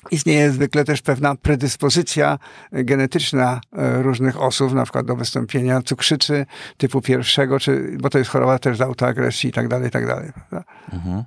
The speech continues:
Speaker 2: mhm. A wracając jeszcze do historii, jak to wyglądało, bo, mm, odkrycia takie w,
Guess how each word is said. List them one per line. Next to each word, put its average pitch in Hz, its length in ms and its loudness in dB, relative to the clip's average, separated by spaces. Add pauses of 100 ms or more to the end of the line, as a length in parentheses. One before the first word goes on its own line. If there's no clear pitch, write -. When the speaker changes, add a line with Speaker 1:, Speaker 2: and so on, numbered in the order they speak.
Speaker 2:
mhm. 98 280 -10 (580)
A 120 60 -2
wracając 131 480 0
jeszcze 123 180 2
do 123 100 2
historii, 123 500 2
jak 120 160 0
to 117 120 0
wyglądało, 123 600 2
bo, 117 320 0
mm, 110 200 -2
odkrycia 127 600 0
takie 120 380 0
w, - 180 -10